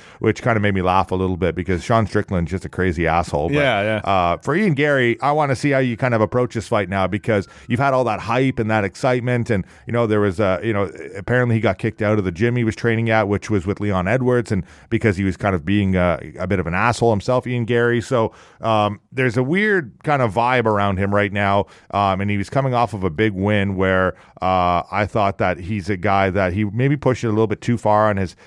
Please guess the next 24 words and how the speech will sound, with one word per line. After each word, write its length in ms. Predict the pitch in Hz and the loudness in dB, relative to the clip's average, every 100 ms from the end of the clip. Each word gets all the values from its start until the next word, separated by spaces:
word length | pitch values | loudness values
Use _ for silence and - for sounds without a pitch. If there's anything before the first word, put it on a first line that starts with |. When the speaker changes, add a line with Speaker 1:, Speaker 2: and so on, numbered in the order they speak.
| _ | _
Speaker 2:
hate 420 | - 107 107 101 | 0 2 2 0
and 160 | 107 90 | -2 0
how 140 | 104 | 0
he 80 | 98 | 0
was 120 | 90 | -2
doing 220 | 92 104 98 | -2 -2 0
things. 240 | 104 95 | -2 0
But 180 | 101 92 | 0 0
when 80 | 98 | 0
he, 140 | 92 - - - | -2 -6 -18 -6
he 120 | 107 | -4
fought 240 | 123 120 | 0 0
Neil 160 | 127 113 | 0 0
Magny 460 | 104 110 110 107 110 | 2 0 0 -2 -2
and 80 | |
he's 120 | 92 - | -2 -6
flipping 340 | 156 151 127 | -4 -2 0
him 120 | 117 | 0
off 260 | 113 117 107 | 0 0 0
after, 460 | 110 107 - 113 110 | 0 0 0 0 0
and 80 | |
he, 140 | 104 95 - | -2 -4 -8
he 120 | - 120 | -6 -2
just 180 | 123 | -2